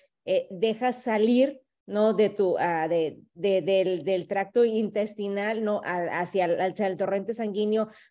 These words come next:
cosas que no se deberían de haber ido, ¿no? Porque tu intestino está diseñado para filtrar solamente los nutrientes que tu cuerpo necesita,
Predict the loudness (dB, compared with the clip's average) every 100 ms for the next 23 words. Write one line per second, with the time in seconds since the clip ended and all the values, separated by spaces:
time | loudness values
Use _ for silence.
0 | _ 0 2 2 -2 -2 2 2 2 -2
1 | 0 2 4 2 0 0 0 2 0 0
2 | -2 -2 -4 -6 -6 -6 -4 -4 -2 -2
3 | -2 -2 -2 0 2 2 2 -2 -2 -4
4 | -2 -2 -2 -2 -4 -4 -2 -2 0 -2
5 | 0 -2 0 4 6 6 2 0 -4 -4
6 | -4 -2 -2 -4 -2 -4 -4 -8 -4 -2
7 | -2 -2 -2 0 0 2 -2